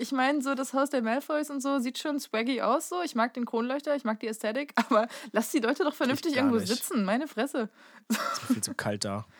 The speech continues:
Speaker 1: Ja, schon, aber pack
Speaker 2: Ja.
Speaker 1: doch einfach ein bisschen, einfach ein bisschen Polster. <laughs> Einfach ein bi-,
Speaker 2: Ja.
Speaker 1: einfach einen Sessel mit einem Polster und ein bisschen Armlehne oder so. Das muss ja nicht alles nur aus geradem Holz sein. Come on, Lucius. <laughs> Da kannst du ein bisschen tiefer in die Tasche greifen. Meine Fresse.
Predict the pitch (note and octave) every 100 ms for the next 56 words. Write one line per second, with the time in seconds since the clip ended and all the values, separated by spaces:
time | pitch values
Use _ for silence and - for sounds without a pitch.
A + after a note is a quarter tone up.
0 | - - A#3+ E4+ - G#4+ F4 C4+ D4+ D4+
1 | E4 - D#4 D#4 F4 D#4 E4+ E4 - F4+
2 | G4+ E4+ F4+ F4 - E4 - A3+ A#3 _
3 | _ - - - D4+ - D#4 D4+ C4 -
4 | - - B2+ B2 D#4+ E4 D#4 B3 D#4+ E4
5 | D#4 D4 C4 B3 B3+ C#4+ D4 - B3+ B3
6 | B3 A#3 A#3 A3+ A#3 A3 G3+ G3+ F#3 F#3
7 | F3+ F3 E3+ F3 - _ _ _ _ G#3
8 | G#3 B3 D4+ D#4 C#4+ C4+ A#3+ B3 A#3+ A3+
9 | G#3+ F#3 - F3 F3+ F3 E3+ - E3 F#3
10 | C4+ G3 E3+ E3 E3+ D#3+ E3+ - _ -
11 | - A#3 C4+ E4 B3 G#3+ A3+ G3+ F3+ D#3+
12 | E3+ F#3 F3+ E3+ - F#3+ G#3 A3+ A3+ -
13 | F#3+ F#3